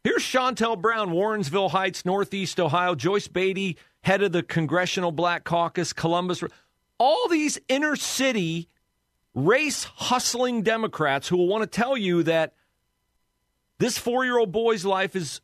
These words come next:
over, literally, and this twenty-four-year-old guy's life is over, figuratively, because there's not enough help in the black community. Now you got this idiot, Shontel Brown, sitting there,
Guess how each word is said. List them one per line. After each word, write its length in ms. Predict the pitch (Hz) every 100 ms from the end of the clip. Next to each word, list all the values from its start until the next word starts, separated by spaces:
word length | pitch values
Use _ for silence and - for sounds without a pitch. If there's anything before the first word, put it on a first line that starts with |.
| _ _ -
over, 580 | 202 233 135 117 123 160
literally, 580 | 143 208 196 131 113 139 -
and 100 | 160
this 160 | 175
twenty-four-year-old 880 | - 214 262 208 180 156 139 139 127
guy's 300 | 139 139 127
life 260 | 131 127 131
is 160 | 113 -
over, 420 | 127 120 131 135 - _
figuratively, 920 | - - 269 202 139 113 101 117 123 - _
because 320 | 165 - 190 160
there's 180 | 175
not 160 | 196 240
enough 340 | 240 226 208 _ _ _ _ _ _ _ _
help 560 | - - 233 220 - - - -
in 100 | 185
the 60 | 170
black 320 | 180 208 208
community. 560 | 190 220 247 170 165 - - _ _ _ -
Now 160 | 247 392
you 120 | 349
got 200 | 311 285
this 240 | 359 - -
idiot, 380 | 254 247 220 208
Shontel 560 | - 240 262 220 240 175
Brown, 340 | 262 311 247
sitting 320 | - 202 180
there, 380 | 170 165 185